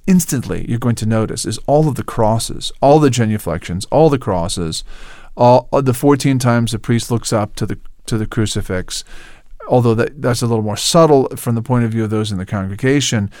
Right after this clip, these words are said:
The crosses aren't. The priest,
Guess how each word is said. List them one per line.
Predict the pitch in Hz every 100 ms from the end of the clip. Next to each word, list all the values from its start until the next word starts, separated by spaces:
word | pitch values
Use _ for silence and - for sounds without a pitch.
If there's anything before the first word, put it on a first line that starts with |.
| -
The | 123
crosses | - 165 190 156 117
aren't. | - 131 92 80 - - - - - - -
The | 123
priest, | - 151 147